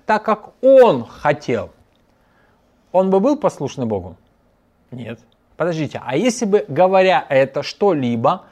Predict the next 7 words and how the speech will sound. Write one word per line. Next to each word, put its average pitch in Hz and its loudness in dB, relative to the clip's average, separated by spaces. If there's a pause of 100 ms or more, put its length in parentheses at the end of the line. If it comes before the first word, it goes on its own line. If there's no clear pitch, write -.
(200)
он 175 -2
говорил 196 2
это, 180 -2
называя 160 -2
несуществующее 156 -6
как 151 -10
существующее? 123 -16